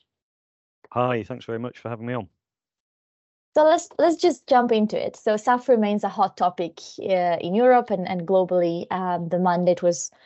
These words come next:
Speaker 2: was a provisional agreement recently, and there's still a lot of discussions about feedstock availability, saf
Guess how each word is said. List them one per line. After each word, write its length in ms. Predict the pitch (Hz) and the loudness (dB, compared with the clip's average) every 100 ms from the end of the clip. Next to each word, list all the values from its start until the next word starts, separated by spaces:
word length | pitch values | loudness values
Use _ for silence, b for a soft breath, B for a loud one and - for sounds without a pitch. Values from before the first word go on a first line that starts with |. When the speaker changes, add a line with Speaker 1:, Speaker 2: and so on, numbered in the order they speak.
| b - | b -2
Speaker 2:
was 140 | 190 | -2
a 60 | 175 | -2
provisional 600 | - 180 233 233 233 226 | -2 2 2 2 0 0
agreement 520 | 214 220 220 208 214 | 0 0 2 0 0
recently, 580 | 208 - 202 202 196 208 B B B | -4 -2 -4 -2 -2 -4 B B B
and 340 | 226 208 202 196 | 0 2 2 0
there's 260 | 185 208 | 0 -2
still 220 | - 233 208 | 2 2 2
a 20 | |
lot 160 | 208 | 2
of 160 | 202 185 | 2 0
discussions 640 | 190 - 202 185 - 180 | -10 -4 -4 -4 -10 -10
about 400 | 175 175 170 170 - | -6 -2 -2 -4 -8
feedstock 400 | 220 - 202 190 | -8 -8 -10 -8
availability, 840 | 180 226 233 214 220 202 202 202 | -2 0 0 2 4 2 0 -4
saf 300 | 190 185 160 | -4 -8 -10